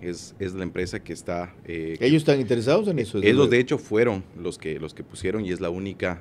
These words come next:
Speaker 1: oferta que está todavía vigente. Todavía no damos por cerrado el proceso.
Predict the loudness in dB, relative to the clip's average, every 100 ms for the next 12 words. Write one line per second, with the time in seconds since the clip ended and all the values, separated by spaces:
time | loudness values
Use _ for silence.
0 | -6 -4 -6 -4 -8 -10 -8 -6 -4 -4
1 | -2 -2 -2 -4 -6 -6 -6 -6 -4 -4
2 | -2 -2 -2 -4 -6 -12 -14 -10 -6 -6
3 | -6 -8 -10 -8 -6 -8